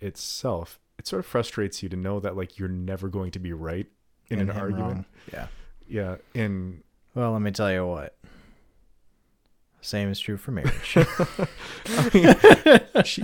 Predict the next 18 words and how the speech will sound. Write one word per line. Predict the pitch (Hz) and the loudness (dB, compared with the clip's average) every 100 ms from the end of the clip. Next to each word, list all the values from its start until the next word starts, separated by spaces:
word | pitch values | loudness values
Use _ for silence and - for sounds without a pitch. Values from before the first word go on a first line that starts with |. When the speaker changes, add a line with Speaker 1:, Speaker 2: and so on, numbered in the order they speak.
| - | -8
Speaker 1:
Gabby | 147 180 233 | -6 -4 -4
might | 240 | -6
not | 233 | -6
be | 185 156 | -4 -4
omniscient, | 127 123 147 147 - 90 | -2 -2 -2 -2 -4 -8
<laughs> | 113 | -4
but, | 113 - | -4 2
like, | 151 - 175 - 156 143 | 2 2 -2 0 -2 -2
you're | - - | -2 0
gonna | 160 | 0
be | 127 113 | 2 0
Speaker 2:
Uh, | |
she's | 120 | 0
Speaker 1:
wrong. | 110 | 0
Speaker 2:
still | 117 107 | -2 -4
a | 85 | -6
wife. | 73 65 71 - - - - - - - 311 | -8 -14 -14 -14 -14 -14 -16 -20 -20 -20 -16
Speaker 1:
Yeah. | 110 | -14